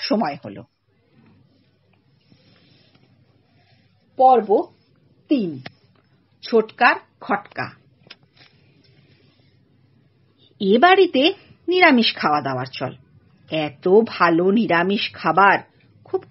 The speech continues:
কমই খেয়েছি আমি। খাওয়া দাওয়ার পর একটা পাশ বালিশে হেলান দিয়ে ছোটকা বলল, "ছড়াটা মনে আছে তোর?" বললাম, "একদম পরিষ্কার মনে আছে।"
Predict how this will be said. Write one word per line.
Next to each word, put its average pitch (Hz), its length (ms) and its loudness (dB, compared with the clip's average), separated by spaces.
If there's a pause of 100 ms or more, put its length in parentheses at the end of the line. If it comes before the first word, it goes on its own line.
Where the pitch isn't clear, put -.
কমই 226 420 4
খেয়েছি 151 580 -10
আমি। 110 220 -12 (840)
খাওয়া 359 280 4
দাওয়ার 240 280 4
পর 233 420 2
একটা 262 280 0
পাশ 202 340 2
বালিশে 180 460 0
হেলান 180 500 0
দিয়ে 202 300 -4
ছোটকা 220 420 -2
বলল, 220 380 -2 (920)
"ছড়াটা 160 480 -2
মনে 165 260 -4
আছে 226 320 -2
তোর?" 180 240 -4 (640)
বললাম, 247 300 2 (380)
"একদম 339 640 0
পরিষ্কার 392 440 0
মনে 381 200 -2
আছে।" 392 300 0